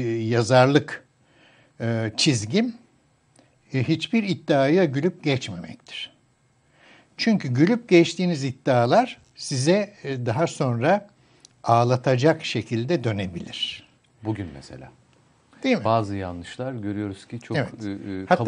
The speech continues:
Speaker 2: kabul
Speaker 1: toplumu ağlatabilir.
Speaker 2: Evet, kabul görmüş durumda. Şimdi neden
Speaker 1: Evet.
Speaker 2: önemli bu? Kabul eden eder. Fakat toplumsal olarak yanlışı kabul etmek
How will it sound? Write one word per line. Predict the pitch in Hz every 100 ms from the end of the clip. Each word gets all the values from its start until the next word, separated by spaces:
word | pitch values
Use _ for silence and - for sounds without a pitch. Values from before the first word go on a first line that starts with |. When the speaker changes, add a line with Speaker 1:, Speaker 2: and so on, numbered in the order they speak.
| 233
Speaker 2:
kabul | -
Speaker 1:
toplumu | 175 151 165 196
ağlatabilir. | 214 123 92 - - 98 - - -
Speaker 2:
Evet, | - _ -
kabul | 110 117
görmüş | 95 82 76 - -
durumda. | 71 73
Şimdi | - 104
neden | 113 139
Speaker 1:
Evet. | 139
Speaker 2:
önemli | 110 92 82
bu? | 82 131 127
Kabul | 160 117 101
eden | 92 117
eder. | 101 76 - - _ - - -
Fakat | - 107 113 -
toplumsal | 107 - 117 - 180
olarak | 147 117 101 104
yanlışı | 98 101 98 113
kabul | 110 104 143
etmek | 113 - 107